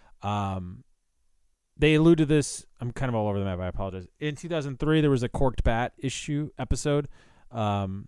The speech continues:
my friend was actually at that game. We were living in Wrigleyville at the time. We would go to the games a lot, and, uh, he happened to be there. And once that happened, he's like, "Screw this, I'm leaving." <laughs> That lost a lot of goodwill for Sosa. The people that wanted to believe that he was pure,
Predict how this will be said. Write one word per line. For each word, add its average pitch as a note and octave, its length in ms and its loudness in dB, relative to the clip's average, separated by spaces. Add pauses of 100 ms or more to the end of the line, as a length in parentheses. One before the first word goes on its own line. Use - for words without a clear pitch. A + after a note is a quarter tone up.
(160)
my B2+ 160 2
friend D3+ 260 2
was C3 100 2
actually B2+ 340 -2
at A2 220 -6
that A2+ 200 -4
game. A#2+ 320 -6 (180)
We C3 100 -4
were A#2+ 120 -2
living A#2+ 240 0
in A2 80 0
Wrigleyville A2+ 380 -2
at A#2 60 -8
the B2+ 60 -10
time. B2+ 380 -8
We A2+ 80 -8
would G#2+ 160 -8
go A2+ 100 -2
to A2 80 -4
the A2 80 -8
games G#2+ 240 -10
a G2 60 -10
lot, A2+ 320 -8 (140)
and, A2 420 -8
uh, G#2 140 -8
he B2 120 -4
happened A#2+ 300 0
to A2 40 -4
be A#2 140 2
there. B2 140 2
And A#2 100 -4
once A2 180 -2
that A#2 120 -6
happened, A2 300 -6
he's G2+ 100 -6
like, G2+ 180 -6
"Screw A2 240 -4
this, G#2+ 200 -4
I'm F#2 160 -8
leaving." G#2+ 420 0
<laughs> - 40 -12 (640)
That C#3 360 2 (400)
lost B2 480 2
a A#2+ 60 -4
lot A2 280 -2
of G#2+ 80 -4
goodwill G#2+ 320 0
for G2+ 220 -6
Sosa. G#2 340 -6
The G#2 100 -4
people A#2+ 220 0
that G#2+ 140 -6
wanted G2+ 440 -2
to D3 100 -2
believe B2 360 -2
that B2+ 80 -4
he A#2+ 140 -2
was B2 100 -2
pure, C3+ 500 -4